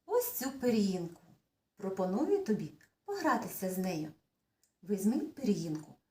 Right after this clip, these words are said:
Якщо нема, візьми шматочок ватки і уяви, що в-, це пиріїнка. Поклади собі на долоньку ось так.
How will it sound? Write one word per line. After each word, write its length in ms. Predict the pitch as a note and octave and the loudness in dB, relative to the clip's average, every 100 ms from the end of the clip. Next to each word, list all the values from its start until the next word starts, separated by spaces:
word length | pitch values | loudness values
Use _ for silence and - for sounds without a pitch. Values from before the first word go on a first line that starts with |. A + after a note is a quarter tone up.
| _ F#3+ | _ -6
Якщо 360 | A#3 - C4 | 0 2 4
нема, 380 | B3+ C4 D#4 - _ _ - | 4 4 0 -2 _ _ -8
візьми 320 | F#3+ A3 D#4 | 2 2 2
шматочок 600 | - A3+ A3 A3 G#3 F#3+ | 0 -2 0 0 0 -2
ватки 420 | E3 G3 - - | -2 -2 -4 -8
і 40 | F#3 | -6
уяви, 440 | E3+ E3+ D#3 B3 D4+ _ _ _ - | -4 -4 -4 -6 -10 _ _ _ -12
що 220 | - F#3 | -8 -6
в-, 240 | E3 F3+ - _ | -6 -8 -10 _
це 280 | - D4+ - _ - | -6 -6 -6 _ -8
пиріїнка. 600 | A3 F#3+ D#3 D#3 C3+ - _ _ _ _ _ _ _ _ _ _ _ | -4 -2 -2 -4 -8 -20 _ _ _ _ _ _ _ _ _ _ _
Поклади 640 | E3+ - G#3 G3 C4 C#4+ C#4+ - | -12 0 2 2 0 -2 -4 -10
собі 200 | F3+ F3+ | -6 -4
на 140 | E3 D#3+ | -4 -4
долоньку 880 | D#3+ D#3 D#3 G3 C4 - D4 D4 - | -4 -4 -2 -2 -4 -6 -10 -10 -10
ось 260 | C4 C4+ - | -10 -8 -14
так. 280 | - C3 | -16 -18